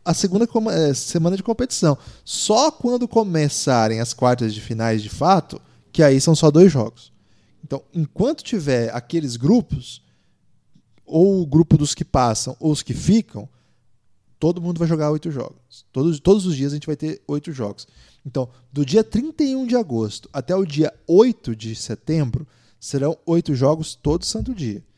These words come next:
Das quatro e meia até às onze da manhã. Então, se você conseguir de algum modo organizar a sua vida pra curtir isso aí, você vai ser uma pessoa muito feliz por uma semana. Depois, aí dá pra ter uma vida normal, porque aí são,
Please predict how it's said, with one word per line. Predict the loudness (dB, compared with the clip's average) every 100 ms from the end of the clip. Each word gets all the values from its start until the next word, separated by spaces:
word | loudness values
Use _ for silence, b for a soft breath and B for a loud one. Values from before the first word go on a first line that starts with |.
| _ _
Das | -16 -14 -14
quatro | -12 -10 -8 -6
e | -6
meia | -6 -6 -8 -12 _ _ _ _
até | -20 -12 -8 -6
às | -6 -8 -10 -12 -14 -6
onze | -2 0 0 -2
da | -2
manhã. | -2 -2 -4 -8 -14 _ _
Então, | -12
se | -10
você | -8 -8 -10
conseguir | -12 -8 -4
de |
algum | -2 -4
modo | -6 -6 -6
organizar | -6 -8 -6 -6
a |
sua | -6 -8
vida | -4 -4 -4
pra | -6
curtir | -8 -12 -12 -12
isso | -10 -10
aí, | -10 -14 b b b b _
você | -16
vai | -10
ser |
uma | -8
pessoa | -8 -10 -10
muito | -10 -8
feliz | -8 -8 -10
por | -10
uma | -8 -6
semana. | -6 -6 -10 -14 b b -10
Depois, | -10 -4 0 2 2 0
aí | -6 -4
dá | -4
pra | -4
ter | -4
uma |
vida | -4 -4
normal, | -4 -4 -4 -4
porque | -6 -6
aí | -6
são, | -6 -10 -12